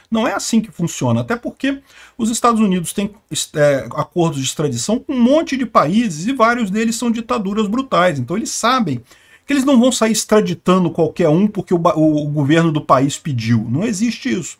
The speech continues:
Então, ah, o governo brasileiro pediu essa extradição do Alan dos Santos, é, por algo, por uma prisão preventiva. Olha, isso é uma coisa muito grave, porque é,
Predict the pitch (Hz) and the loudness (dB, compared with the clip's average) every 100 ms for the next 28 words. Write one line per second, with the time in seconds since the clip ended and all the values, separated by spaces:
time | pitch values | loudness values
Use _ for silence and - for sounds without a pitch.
0 | _ _ _ - - 170 - 214 220 - | _ _ _ -20 -8 -4 2 2 2 0
1 | 180 180 170 190 196 170 165 185 170 175 | 2 2 2 0 -2 0 2 4 4 2
2 | 170 143 143 127 123 165 117 190 220 151 | 2 4 4 2 0 -4 2 2 2 2
3 | 151 147 - 147 139 120 - 117 107 131 | -2 -4 -4 -4 -4 -4 -2 -2 -2 0
4 | 117 117 175 - 220 226 - - _ _ | 2 0 0 0 0 0 -6 -20 _ _
5 | _ - 185 180 _ _ _ _ _ 247 | _ 2 4 2 _ _ _ _ _ 0
6 | 233 208 226 220 233 - 220 226 226 185 | 2 2 2 0 -2 -2 0 0 0 -2
7 | 233 233 240 226 214 - - 254 262 113 | -2 -2 0 0 0 -2 -4 0 0 -2
8 | 104 - _ _ _ _ _ _ 269 285 | -10 -14 _ _ _ _ _ _ -4 0
9 | 151 - _ 330 - 370 403 - 359 320 | -2 -4 _ -10 -8 -8 -8 -6 -4 -4
10 | 370 - - 196 208 156 131 131 120 196 | -6 -8 0 2 4 2 -2 -6 -6 -6